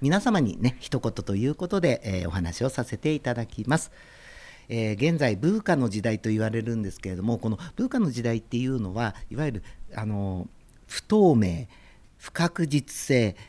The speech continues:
えー、不確定、こういう時代ですよね。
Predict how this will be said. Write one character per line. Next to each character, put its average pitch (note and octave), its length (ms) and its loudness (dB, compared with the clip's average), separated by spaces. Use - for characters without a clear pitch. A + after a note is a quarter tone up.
え F#2 360 0
ー、 - 20 -8
不 - 120 -14
確 - 300 -2
定、 F2 300 0
こ C3+ 180 2
う D3+ 60 4
い D#3+ 220 6
う - 40 0
時 B2 160 -2
代 A#2 160 2
で B2 80 -2
す B2 160 -6
よ F2 60 -2
ね。 C#3 260 0